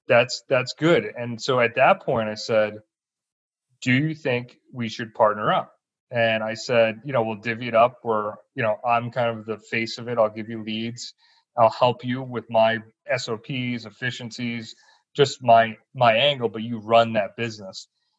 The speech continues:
And we agreed. So we're partners in that business. And since then, we've, you know, our best month, I think, is a hundred and ten K, which, you know, it's a young company, but it's just us and two employees. We're really lean.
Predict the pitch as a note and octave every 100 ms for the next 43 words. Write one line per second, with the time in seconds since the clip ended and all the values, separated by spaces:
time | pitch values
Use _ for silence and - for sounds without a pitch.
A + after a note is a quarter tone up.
0 | _ A#2+ A#2 A#2+ C3+ B2 A#2 C#3 D3+ -
1 | B2 A#2 - C#3+ D3+ C3+ A#2 A#2 G#2+ G#2+
2 | G#2+ A2 A#2 - A#2+ A2 G2+ _ _ -
3 | - F3 F3+ - B2+ A2+ A2 A2 G#2 F3
4 | D3 A#2+ - B2+ A2+ C3+ C3 - B2 A#2+
5 | A#2 A#2 G#2+ G#2+ - A2 A2+ A2 G#2+ -
6 | A#2 A2 G#2+ G#2+ G#2 G#2+ _ _ _ _
7 | _ C3+ C3 - - F#3 D#3+ C3 C3+ C#3
8 | B2+ B2+ B2 B2+ A#2+ C3 C3 C3 B2+ A2
9 | G#2+ A#2+ A2+ - - C3 A#2+ - A2 G#2
10 | - C3 A#2+ A2 A2 A2 A2 - G#2+ A2
11 | G#2+ G#2 G#2 G#2+ A2+